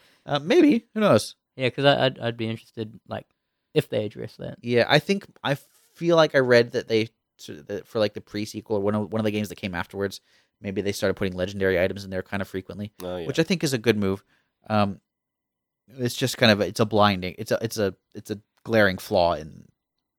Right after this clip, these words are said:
Speaker 1: in two. That
Speaker 3: Mm.
Speaker 1: there's just this currency that you, you regularly pick up, and it's kind of piecemeal.
Speaker 3: Hmm.
Speaker 1: You don't really do anything with it. Uh,
Speaker 3: Yeah.
Speaker 1: but it's been, been pretty fun otherwise.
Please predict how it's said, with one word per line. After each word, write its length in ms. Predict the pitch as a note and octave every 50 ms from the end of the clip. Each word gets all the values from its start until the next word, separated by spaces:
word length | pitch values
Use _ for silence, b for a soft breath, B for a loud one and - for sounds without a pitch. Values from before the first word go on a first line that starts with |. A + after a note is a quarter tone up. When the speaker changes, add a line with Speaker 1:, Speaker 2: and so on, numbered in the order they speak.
| _ _ -
Speaker 1:
in 220 | - G1+ G1+ G1+
two. 300 | - - - - A1 - - _ _ _ _
That 100 | - -
Speaker 3:
Mm. 200 | G2 F#2+ F2+ D#2+
Speaker 1:
there's 120 | D#2 G#2 F#2+
just 220 | - F#2+ F#2 -
this 220 | - F#2 - - - _ _ _ _ _ _ _ -
currency 400 | - - A#2 G#2 F#2+ - - F#2+
that 100 | F#2 D#2
you, 200 | D2 F#2+ F#2+ F2+ _ _ _ _ _
you 160 | - C3 C3+ C3
regularly 640 | B2 A#2+ A#2+ C3+ C3+ C#3 C#3 C#3 C3+ A#2+ A2+ G#2+
pick 240 | G2+ - - A#2 -
up, 160 | A2 F#2+ F#2
and 100 | - -
it's 80 | G2+ -
kind 160 | - - G2+
of 80 | F2 -
piecemeal. 520 | _ - A2 G#2+ - G2+ F#2+ F2+ E2+ - - _ _ _ -
Speaker 3:
Hmm. 160 | - A2+ F#2+ F2
Speaker 1:
You 120 | F#2 F#2 _ _
don't 180 | - F#2+ F2 D#2 -
really 240 | - D2+ E2+ - -
do 160 | - - -
anything 300 | - B1+ - - - - -
with 140 | - _
it. 100 | - - _ _ _ _ _ _ _ _ _ _ _ _ _ _ _ _ _ _ _ _ _ _ _ _ _ _ _ _ _ _ _ _ _ _ _ _ _ _ _ _ _ _ - -
Uh, 340 | - G2+ G#2 G#2 G#2 G#2 G#2 - -
Speaker 3:
Yeah. 220 | F2 D2+ C#2+ C#2+ C#2
Speaker 1:
but 80 | D2 A2
it's 100 | A2+ -
been, 180 | - F#3+ E3 - _ _ _
been 120 | - F3+ E3
pretty 180 | - E3+ C#3
fun 200 | - - A#2+ A#2 A#2+
otherwise. 480 | A#2 A#2 A2 A2 A2 A2+ - - -